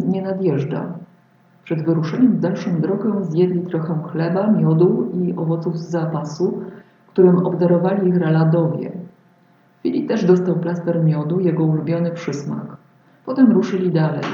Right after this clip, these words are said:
Po pewnym czasie zobaczyli kolejny d-, drogowskaz do sklepu Toma.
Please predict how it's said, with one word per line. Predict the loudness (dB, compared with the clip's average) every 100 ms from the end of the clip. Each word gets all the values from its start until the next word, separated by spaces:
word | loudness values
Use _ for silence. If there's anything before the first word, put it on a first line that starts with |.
| -10 -14 -20 _ _
Po | -6
pewnym | -4 2 2
czasie | 2 0 -2
zobaczyli | -2 0 -2 -2 -6
kolejny | -4 -2 0 0 -2
d-, | -2
drogowskaz | -2 0 2 2 0 -4 -6 -8 -6
do | -4 -6
sklepu | -4 -6 -4 -4
Toma. | -4 -4 -4 -6